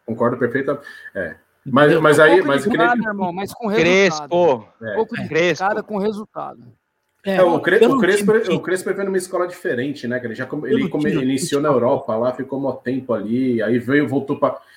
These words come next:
Speaker 1: em vez de tentar um clube lá, voltou pra Argentina aqui, fez um trabalho ali,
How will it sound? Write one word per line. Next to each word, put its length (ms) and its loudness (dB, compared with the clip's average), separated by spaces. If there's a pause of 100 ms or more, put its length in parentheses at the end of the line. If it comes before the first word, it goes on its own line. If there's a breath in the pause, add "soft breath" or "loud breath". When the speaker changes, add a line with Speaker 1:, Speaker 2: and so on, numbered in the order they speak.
(160 loud breath)
Speaker 1:
em 20 -12
vez 160 2
de 60 2
tentar 260 4
um 120 4
clube 260 0
lá, 140 4
voltou 280 -4
pra 140 0
Argentina 520 -2
aqui, 540 -4 (200)
fez 180 -2
um 60 -4
trabalho 440 0
ali, 480 0